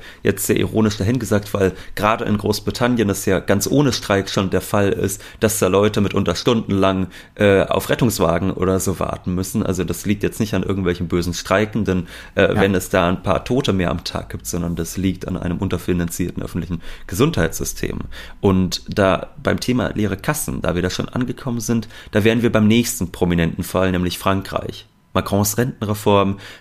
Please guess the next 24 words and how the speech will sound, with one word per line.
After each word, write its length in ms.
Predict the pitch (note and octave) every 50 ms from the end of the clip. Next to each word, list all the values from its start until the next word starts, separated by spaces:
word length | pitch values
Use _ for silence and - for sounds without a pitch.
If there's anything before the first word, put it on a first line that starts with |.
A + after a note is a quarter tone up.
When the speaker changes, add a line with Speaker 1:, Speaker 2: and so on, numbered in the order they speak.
| _ -
Speaker 1:
die 60 | A#2+
bedeutet 380 | A2 A2 G#2 G#2 G#2 G2+ G#2 G#2
für 140 | - G#2+ G2+
den 200 | F#2+ - - -
arbeitenden 560 | - G#2+ G#2+ - G#2 G2+ G2+ G#2 G2+ F#2+ F2
Teil 200 | - - F2 F#2+
der 80 | A2+
Bevölkerung 720 | F2 F#2 F2 - G2+ G#2 G#2+ G#2 - - - F#2 F#2 F2+ -
zwei 420 | - - - G#2+ G#2+ A#2 A#2+ A#2+ A#2+ -
Jahre 340 | - G#2 F#2+ G2 G2 G2+ F#2+
mehr 340 | F#2 F#2+ F2+ F2 - -
Arbeit. 540 | - B2 C3+ A2 F2 D#2+ D#2+ F2+ G2 - - - - - - - - _ - - - - -
Dass 180 | - F#2+ -
es 80 | G2+ -
da 120 | - G2
mal 220 | G#2+ A2 F#2+ - -
etwas 380 | G2 - F#2 F#2 - - -
ruppiger 340 | - C3+ - C3 F#2 F#2 E2+
wird, 160 | E2 E2 E2
das 120 | F2 - -
dürfte 260 | G2 F#2 - - F#2
wohl 100 | F#2 F2+
verständlich 560 | - F2+ E2 - - - - E3+ - - D#2+
sein. 400 | - - D#2 C#2+ D2 E2+ E2+ E2